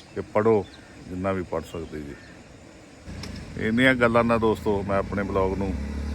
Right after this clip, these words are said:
ਇੱਥੇ ਹੀ ਖਤਮ ਕਰਦਾ। ਮੇਰੀਆਂ ਗੱਲਾਂ ਤੁਹਾਨੂੰ ਚੰਗੀਆਂ ਲੱਗਣ ਤੇ ਇਹਨਾਂ ਨੂੰ ਲਾਈਕ ਤੇ ਸਬਸਕ੍ਰਾਈਬ ਜ਼ਰੂਰ ਕਰ ਦਿਆ ਕਰੋ, ਤਾਂ ਕਿ ਮੈਂ ਤੁਹਾਡੇ ਨਾਲ ਹੋਰ ਮਿੱਠੀਆਂ ਪਿਆਰੀਆਂ ਸਾਂਝਾਂ ਪਾਉਂਦਾ ਰਹਿ ਸਕਾਂ। ਤੇ ਅੱਜ ਦੇ ਖੂਬਸੂਰਤ ਨਜ਼ਾਰੇ ਨੂੰ ਮੈਂ ਤੁਹਾਡੇ ਨਾਲ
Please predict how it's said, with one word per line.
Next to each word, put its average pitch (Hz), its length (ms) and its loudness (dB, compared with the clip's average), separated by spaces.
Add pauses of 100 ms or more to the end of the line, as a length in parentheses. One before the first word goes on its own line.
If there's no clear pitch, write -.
(640)
ਇੱਥੇ 98 220 0
ਹੀ 107 120 0 (160)
ਖਤਮ 107 220 -2
ਕਰਦਾ। 113 400 4 (2500)
ਮੇਰੀਆਂ 123 280 4
ਗੱਲਾਂ 127 280 6
ਤੁਹਾਨੂੰ 131 220 2
ਚੰਗੀਆਂ 120 420 2
ਲੱਗਣ 131 380 2 (520)
ਤੇ 117 60 -2
ਇਹਨਾਂ 123 180 2
ਨੂੰ 120 140 0
ਲਾਈਕ 110 400 2 (260)
ਤੇ - 60 -2
ਸਬਸਕ੍ਰਾਈਬ 107 580 0
ਜ਼ਰੂਰ 107 260 -4
ਕਰ 110 160 2
ਦਿਆ 104 160 0
ਕਰੋ, 110 200 2
ਤਾਂ 107 220 0
ਕਿ 113 80 -2
ਮੈਂ 110 140 0
ਤੁਹਾਡੇ 104 240 -4
ਨਾਲ 104 140 0
ਹੋਰ 107 200 0
ਮਿੱਠੀਆਂ 107 320 -2
ਪਿਆਰੀਆਂ 104 320 -2
ਸਾਂਝਾਂ 107 280 -2
ਪਾਉਂਦਾ 104 280 -2
ਰਹਿ 104 140 2
ਸਕਾਂ। 101 300 -4 (1120)
ਤੇ 101 160 -2
ਅੱਜ 107 60 2
ਦੇ 117 260 2
ਖੂਬਸੂਰਤ 110 560 -4
ਨਜ਼ਾਰੇ 107 360 0
ਨੂੰ 107 140 -4
ਮੈਂ 110 80 -2
ਤੁਹਾਡੇ 104 260 -2
ਨਾਲ 104 340 0